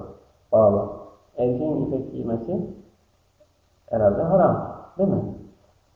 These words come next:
Herhalde derken ihtimalli olduğu için söylemiyorum yani. Her halükarda altın ve gümüşün yine kap olarak kullanılması da İslam'ın kabul etmediği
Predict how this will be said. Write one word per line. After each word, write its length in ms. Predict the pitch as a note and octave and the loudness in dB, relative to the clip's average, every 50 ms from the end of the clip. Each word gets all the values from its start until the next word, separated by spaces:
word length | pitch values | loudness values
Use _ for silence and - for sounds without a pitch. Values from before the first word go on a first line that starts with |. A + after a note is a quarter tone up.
| _ _ _ _ _ | _ _ _ _ _
Herhalde 420 | - B2+ B2+ B2+ B2 B2+ B2 B2 B2+ | 0 4 6 6 6 6 4 2 2
derken 380 | B2 A#2+ A#2+ - B2+ A#2 A#2 | 2 2 0 -2 -4 -4 -4
ihtimalli 560 | A2+ - - - - B2 B2 B2 A#2+ A#2 A#2 | -6 -8 -8 -8 -6 -2 0 0 0 0 0
olduğu 240 | A#2 A#2 A2+ A#2 A#2 | -2 -2 -4 -4 -6
için 280 | A2 A2+ A#2 A#2 A#2 A2+ | -6 -6 -8 -8 -6 -4
söylemiyorum 580 | B2 B2 A#2+ A2 G#2 - G#1 G2+ G#2 - G#1+ | -4 -4 -2 -2 -4 -4 -6 -6 -6 -8 -8
yani. 240 | G#1 G#2 - - G2+ - - - - - _ _ _ _ _ _ _ _ - | -6 -6 -6 -8 -8 -10 -14 -16 -20 -20 _ _ _ _ _ _ _ _ 0
Her 100 | E3+ E3+ | 4 6
halükarda 600 | D#3 C3+ A#2 A#2 A2+ A#2+ G#2+ G#2+ G#2 G#2 G#2 - - - - - _ _ _ _ - | 6 6 6 4 0 -2 -2 -2 -2 -4 -6 -8 -10 -14 -18 -20 _ _ _ _ 6
altın 520 | B2+ C3+ C#3 C#3 D3 F3 D#3+ E3 D#3+ B2 | 6 6 6 6 4 0 0 0 0 0
ve 60 | C3 C3 | 0 -2
gümüşün 500 | C3 C3+ C3+ C#3 C#3 C#3 C#3 C#3 B2+ B2 | 0 2 2 2 2 0 -2 -2 -4 -2
yine 300 | B2+ B2+ B2+ - - - | -4 -4 -4 -4 -4 -2
kap 220 | - F3 F3+ E3+ | 0 0 2 2
olarak 400 | C3+ B2 B2+ A#2+ A#2+ A#2+ B2 C3+ | 4 4 4 4 4 4 2 0
kullanılması 680 | C3+ B2+ C3 C3 C3 B2+ B2+ A#2 A2+ A2 - C#3 C#3 C#3 | -2 0 0 0 0 0 0 0 0 0 -2 -2 -2 0
da 200 | D3+ F#3 G3+ G3 - - - - - - _ - | 0 0 0 -2 -4 -8 -12 -14 -18 -20 _ -14
İslam'ın 640 | - - - - B2+ A#2+ A#2+ C#3+ D#3+ E3 D#3+ E3 | -12 -10 -4 0 2 2 2 2 0 -4 -4 -4
kabul 240 | - B2+ B2 C#3 C3 | -2 0 0 0 2
etmediği 680 | B2+ - - - G#2 - - C#3+ E3 - - - - - | 0 0 -2 -4 -6 -4 -4 -4 -4 -4 -6 -8 -10 -14